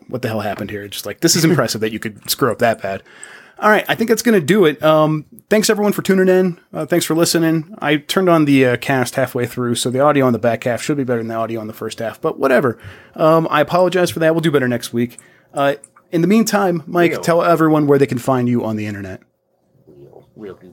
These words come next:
Speaker 2: better. That's, it feels my fault. Uh, you can find me, uh, <laughs> all over the place. I'm everywhere now. Every site you go, you're gonna see my face from now on, and that's the way it's gonna be, and I hope you like it.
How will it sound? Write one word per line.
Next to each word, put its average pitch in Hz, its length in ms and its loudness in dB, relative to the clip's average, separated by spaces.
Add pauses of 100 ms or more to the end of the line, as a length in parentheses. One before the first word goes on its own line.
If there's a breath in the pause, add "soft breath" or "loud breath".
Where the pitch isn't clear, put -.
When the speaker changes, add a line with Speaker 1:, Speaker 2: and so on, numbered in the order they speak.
Speaker 2:
better. 87 360 -18
That's, 101 180 -20
it - 60 -20
feels 78 320 -20 (120)
my 98 260 -14
fault. 92 300 -20 (500 soft breath)
Uh, 180 260 4
you 214 60 -4
can 233 100 0
find 151 260 -2
me, 127 220 -8
uh, 147 300 -2 (180)
<laughs> - 180 -20
all 160 160 2
over 147 160 0
the 135 60 -8
place. 120 180 -2
I'm 139 140 -4
everywhere 117 340 -2
now. 92 140 -4
Every 123 140 2
site 135 180 -2
you 131 80 0
go, 135 160 2
you're 117 160 2
gonna 113 180 -8
see 117 140 -8
my 107 140 -4
face 123 260 -4
from 117 100 -8
now 123 240 0
on, 165 300 0
and 101 180 -4
that's 123 220 0
the 120 60 -6
way 120 100 -2
it's 120 100 -6
gonna 117 160 -4
be, 131 240 -6
and 185 80 -4
I 107 60 -4
hope 117 180 -8
you 131 80 -4
like 131 180 -4
it. - 160 -8